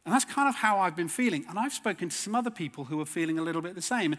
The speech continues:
And in a sense, I'm kind of encouraged by that. 'Cause after all, if we could have this eighteen months or however long it's been, uh, where we've not, it's not been so easy to meet together and it didn't make any difference,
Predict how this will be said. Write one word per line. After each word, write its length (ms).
And 100
in 100
a 60
sense, 280
I'm 100
kind 100
of 80
encouraged 460
by 120
that. 220
'Cause 100
after 380
all, 340
if 240
we 80
could 160
have 360
this 180
eighteen 360
months 380
or 140
however 320
long 180
it's 140
been, 280
uh, 200
where 280
we've 280
not, 240
it's 120
not 160
been 140
so 160
easy 240
to 140
meet 180
together 380
and 100
it 80
didn't 180
make 200
any 140
difference, 520